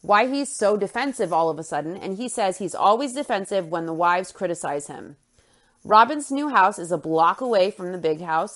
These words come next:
Everyone is excited to see it. They give Dayton the room with the windows, and Cody says this will be Dayton's room because a man has to be near the window to protect the women. I think women can protect themselves, and I get that, yeah, if a man is there,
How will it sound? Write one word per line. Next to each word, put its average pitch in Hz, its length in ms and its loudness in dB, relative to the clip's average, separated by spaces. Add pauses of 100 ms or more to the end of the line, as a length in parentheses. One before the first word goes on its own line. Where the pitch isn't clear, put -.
Everyone 196 360 -2
is 254 180 -8
excited 208 520 -2
to 233 100 -8
see 160 260 -4
it. 175 260 -4 (480)
They 214 140 2
give 220 280 -2
Dayton 214 360 0
the 294 80 -4
room 233 240 -2
with 240 140 -6
the 277 80 -4
windows, 180 420 -2
and 175 160 -6
Cody 226 300 -6
says 170 360 -2
this 185 200 -8
will 233 120 -2
be 214 200 -6
Dayton's 214 400 -4
room 165 180 -6
because 165 240 -8
a 170 80 0
man 185 320 -4
has 214 220 -6
to 180 80 -8
be 160 120 -4
near 170 220 -2
the 240 100 -2
window 185 320 0
to 175 80 0
protect 170 420 -6
the 165 80 0
women. 151 440 -6 (1000)
I 233 140 8
think 302 240 -2
women 202 300 0
can 202 160 -6
protect 190 280 -6
themselves, 180 520 0
and 214 140 -6
I 226 80 -4
get 254 240 -2
that, 208 200 0
yeah, 180 260 4
if 147 180 -2
a 180 80 -4
man 175 300 -4
is 156 240 -6
there, 175 440 0